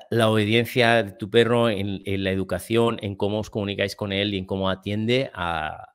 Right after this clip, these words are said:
a tus demandas, ¿vale? Entonces, otro error muy común es, como te he dicho ya varias veces en el directo, no tener las áreas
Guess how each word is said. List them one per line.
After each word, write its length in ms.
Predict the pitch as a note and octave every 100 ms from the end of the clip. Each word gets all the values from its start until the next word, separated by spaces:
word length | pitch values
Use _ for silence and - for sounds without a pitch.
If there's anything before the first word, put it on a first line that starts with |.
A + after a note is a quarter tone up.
| _
a 140 | F#2+
tus 260 | - G#2+ G2
demandas, 580 | F2+ G2+ A#2+ G2+ D2 -
¿vale? 240 | E2 C#3+
Entonces, 460 | F#3 A#2 G2+ G2+ -
otro 640 | A2+ A#2+ A#2+ A#2+ A#2+ A#2 A2+
error 320 | A2 A#2+ A2+
muy 160 | A#2 A#2
común 320 | A#2+ B2 B2+
es, 180 | B2 -
como 280 | G#2+ G2
te 80 | F#2+
he 20 |
dicho 240 | F#2+ F#2+ F#2+
ya 80 | F#2
varias 240 | G2 F#2+
veces 340 | A2+ B2 C3 G#2
en 80 |
el 60 | F#2+
directo, 380 | F#2+ A#2 - A#2+
no 340 | G#2+ G#2+ A#2+
tener 320 | B2 A2+ G#2+
las 300 | G2+ F#2+ - -
áreas 580 | G2+ G#2+ A2+ A#2 -